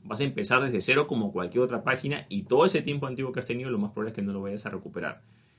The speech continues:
Entonces es importante que entiendas que no necesariamente cambiarte a WordPress es lo más adecuado en todas las situaciones. Hay situaciones en las cuales no es recomendable cambiarse a WordPress y que simplemente tienes que quedarte en la plataforma que tengas, ya sea Joomla u otra plataforma.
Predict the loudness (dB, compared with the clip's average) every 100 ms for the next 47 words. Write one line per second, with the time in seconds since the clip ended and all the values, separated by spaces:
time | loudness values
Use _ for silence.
0 | _ _ _ _ -2 0 2 2 0 2
1 | 2 2 0 0 _ 0 0 0 -2 0
2 | 0 4 2 4 2 4 2 2 2 2
3 | 0 -2 -2 -2 0 2 2 2 0 2
4 | 2 0 0 0 0 -4 _ _ _ _
5 | _ 0 2 4 2 2 0 2 4 4
6 | 2 2 2 2 -2 -2 -2 -2 -4 -4
7 | -6 -4 -4 -6 -4 0 0 -2 -2 2
8 | 4 2 0 -2 2 2 2 2 0 0
9 | 0 -2 0 -4 -4 -10 -6 -4 -4 -2
10 | -2 -2 -4 -4 -4 2 2 2 0 -2
11 | -4 -4 -4 -4 -6 -4 -4 -4 -4 -6
12 | -2 -2 0 -2 -4 -2 -2 -2 -4 -4
13 | -2 -2 -2